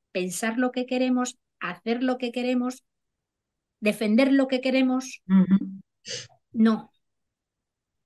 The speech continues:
Speaker 1: Somos entes dependientes. Esto ya no es ni, o sea, ni esclavismo. Los esclavos por lo menos trabajaban.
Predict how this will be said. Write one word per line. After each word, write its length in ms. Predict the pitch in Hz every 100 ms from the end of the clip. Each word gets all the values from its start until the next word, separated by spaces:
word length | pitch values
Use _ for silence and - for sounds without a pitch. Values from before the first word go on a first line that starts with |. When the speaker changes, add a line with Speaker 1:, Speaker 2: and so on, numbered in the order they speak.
| -
Speaker 1:
Somos 260 | 269 269 - 254
entes 260 | 262 269 233
dependientes. 760 | 214 190 190 190 175 175 175 -
Esto 240 | 262 -
ya 160 | 285 262
no 260 | 247 247 254
es 120 | 254
ni, 300 | 240 220 -
o 60 | 208
sea, 200 | - 214
ni 220 | 226 226
esclavismo. 800 | 214 - 196 196 202 190 175 151 - _ _ _ _ _ _ _ _ _ _ 196 - - _ -
Los 160 | 196
esclavos 380 | 196 - 233 254
por 140 | 233 214
lo 80 |
menos 340 | 220 240 262 -
trabajaban. 720 | 202 170 165 - 156 139